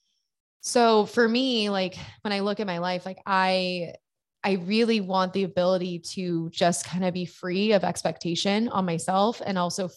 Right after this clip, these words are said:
free in the, like, in the ways of, like, I can pick up and do whatever I want tomorrow, or I can pick up and start a new project tomorrow, or I know if I take this risk,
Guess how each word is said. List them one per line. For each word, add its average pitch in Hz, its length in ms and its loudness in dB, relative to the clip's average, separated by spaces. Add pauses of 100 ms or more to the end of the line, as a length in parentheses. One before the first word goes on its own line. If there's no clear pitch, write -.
(120)
free 202 240 -2
in 190 120 0
the, 180 200 -2 (160)
like, 185 160 -2
in 185 80 -2
the 180 80 0
ways 175 280 0
of, 180 120 -2
like, 165 260 0 (380)
I 202 120 -2
can 220 180 -2
pick 220 200 -4
up 226 260 -2
and 202 460 -2 (260)
do 208 160 -2
whatever 202 320 -2
I 202 120 -2
want 208 260 -6
tomorrow, 190 720 -2
or 190 280 2
I 208 180 0
can 208 180 -4
pick 208 160 -2
up 208 140 -2
and 208 120 -6
start 214 240 -2
a 208 60 -2
new 196 140 -6
project 185 440 -6
tomorrow, - 540 -6 (340)
or 196 420 6
I 202 160 2
know 208 240 2
if 196 140 0
I 190 100 0
take 190 260 -6
this - 240 -8
risk, 214 480 2